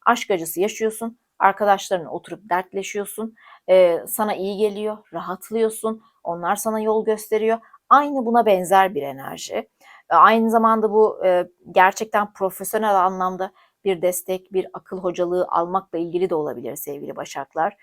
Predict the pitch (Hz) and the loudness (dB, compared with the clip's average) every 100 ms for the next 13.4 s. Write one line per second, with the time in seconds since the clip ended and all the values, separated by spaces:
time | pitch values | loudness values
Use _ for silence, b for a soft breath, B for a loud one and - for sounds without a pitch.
0 | b b 180 170 - - - 170 175 170 | b b -4 -4 -6 -10 -6 -2 0 -2
1 | 165 _ 170 165 _ 175 - 170 160 165 | -6 _ -12 -12 _ -8 -4 -8 -6 -12
2 | 156 165 165 175 - 175 175 - b b | -10 -8 -8 -10 -10 -6 -6 -8 b b
3 | - 185 208 196 165 175 175 185 147 135 | -10 -6 -4 -4 -4 -4 -2 -2 -2 -4
4 | 123 165 320 - b b 254 294 226 175 | -8 -4 -4 -6 b b 4 6 6 4
5 | 156 160 165 240 202 185 - 262 320 247 | -2 -4 0 0 0 -2 0 0 2 2
6 | 190 190 - 220 220 269 208 - 190 190 | 2 0 -4 -6 -4 -2 -2 -2 0 2
7 | 190 180 127 131 131 135 185 185 190 180 | 2 2 0 -2 -4 -4 -4 -6 -8 -6
8 | 196 170 190 269 _ 190 156 151 139 - | -8 -8 -6 -6 _ -14 -14 -14 -10 -10
9 | 135 147 254 _ b b b _ 269 359 | -2 0 0 _ b b b _ 0 0
10 | 175 117 - b _ 185 233 220 302 320 | -2 -12 -16 b _ 0 0 -2 0 0
11 | 294 247 208 175 175 190 190 160 143 113 | 2 0 0 -2 -6 -10 -8 -8 -4 -4
12 | 185 190 214 208 202 185 160 151 - - | -4 -6 0 -2 0 -2 -2 -6 -18 -14
13 | 147 104 101 - | -14 -4 -4 -4